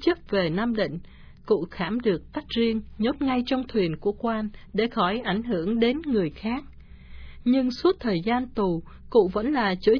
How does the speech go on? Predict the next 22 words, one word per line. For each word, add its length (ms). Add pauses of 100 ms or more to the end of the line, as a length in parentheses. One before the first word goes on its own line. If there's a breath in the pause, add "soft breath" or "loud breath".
dựa, 260 (200)
là 140
nguồn 280
an 260
ủi, 440
là 220
người 320
khích 280
lệ 240 (100)
và 160
chia 240
sẻ 300 (100)
tinh 200
thần 280 (100)
cũng 200
như 160
vật 220 (100)
chất 180 (140)
cho 300 (100)
các 200
bạn 240
tù. 320